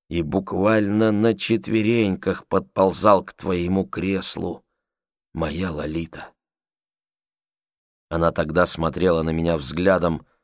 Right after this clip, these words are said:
похожим на серый мохнатый вопросительный знак, говорящий с недоверием, с раздражением: «Как? Уже опять?» Ибо ты ни разу не соизволила понять, что я способен без каких-либо определённых намерений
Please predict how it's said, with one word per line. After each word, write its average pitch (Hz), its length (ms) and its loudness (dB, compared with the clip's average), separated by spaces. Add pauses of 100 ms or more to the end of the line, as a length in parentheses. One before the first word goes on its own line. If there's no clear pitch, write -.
(180)
похожим 82 520 2
на 82 120 2
серый 87 420 0
мохнатый 85 580 0
вопросительный 85 920 -2
знак, 78 540 -2 (720)
говорящий 76 600 -2
с - 140 -8
недоверием, 82 680 0
с - 100 -6
раздражением: 76 840 -2
«Как? - 480 -4 (460)
Уже 78 220 -6
опять?» - 600 -8 (1040)
Ибо 98 220 2
ты 123 140 0
ни 123 160 4
разу 120 460 2
не 101 140 2
соизволила 98 760 0
понять, 101 540 0
что - 220 -6
я 113 180 -2
способен 98 840 0
без 107 200 -2
каких-либо 101 720 -2
определённых 101 920 0
намерений 101 800 -2